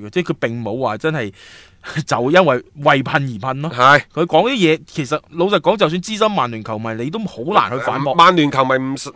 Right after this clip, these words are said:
Speaker 2: 唔使考慮嘅，只有三個人考慮嘅啫。
Speaker 1: 嗯。
Speaker 2: 第一個係格雷沙，
Speaker 1: 格雷沙。
Speaker 2: 家族，
Speaker 1: 啊，
Speaker 2: 或者係格雷沙，
Speaker 1: 嗯。
Speaker 2: 而家主管曼聯事務嗰個人考慮。
Speaker 1: 嗯。
Speaker 2: 第二個華特考慮，
Speaker 1: 華特。
Speaker 2: 第三個其實就係蘇斯克查。
Speaker 1: 啊。
Speaker 2: 只要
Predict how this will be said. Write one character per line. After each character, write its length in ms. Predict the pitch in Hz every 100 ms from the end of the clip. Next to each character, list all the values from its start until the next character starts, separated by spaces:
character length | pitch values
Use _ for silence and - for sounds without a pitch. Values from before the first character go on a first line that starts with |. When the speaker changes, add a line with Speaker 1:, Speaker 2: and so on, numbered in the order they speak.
| 131
Speaker 2:
唔 60 |
使 80 | 127 196
考 140 | 180
慮 140 | 190 160
嘅， 100 | 147
只 140 | -
有 80 | 214
三 360 | 151 190 208 202
個 100 | 139
人 100 | 117
考 100 | 165
慮 120 | 156
嘅 120 | 143 151
啫。 40 |
Speaker 1:
嗯。 100 | 147
Speaker 2:
第 120 | 151 190
一 40 |
個 100 | 170
係 20 | 147
格 140 | 143
雷 120 | 127
沙， 220 | 113 165 - _
Speaker 1:
格 100 | 143
雷 60 |
沙。 60 | 156
Speaker 2:
家 0 |
族， 200 | 151 143 - 135
Speaker 1:
啊， 260 | 139 151
Speaker 2:
或 100 | 135 156
者 80 |
係 40 | 165
格 100 | 147
雷 60 | 120
沙， 240 | 110 151 156
Speaker 1:
嗯。 80 | 127
Speaker 2:
而 100 | 123
家 80 | 160
主 220 | - 131
管 100 | 151
曼 220 | 147 113
聯 140 | 104 90
事 160 | 117
務 80 | 110
嗰 60 | 110
個 100 | 143
人 180 | 92
考 160 | 78 107
慮。 180 | 123 90 _
Speaker 1:
嗯。 240 | 120 113
Speaker 2:
第 60 | 104
二 220 | 127 123
個 180 | 120 120
華 240 | 85 101 87
特 100 | 92
考 120 | 104
慮， 40 | 107
Speaker 1:
華 60 |
特。 80 | 98
Speaker 2:
第 40 | 95
三 240 | 117 113
個 180 | 101 90 -
其 120 | 87
實 120 | 85
就 100 | 80
係 40 | 85
蘇 160 | 110
斯 100 | 104
克 60 | 104
查。 140 | - - _
Speaker 1:
啊。 280 | 117 107 110 - _
Speaker 2:
只 160 | -
要 100 | 220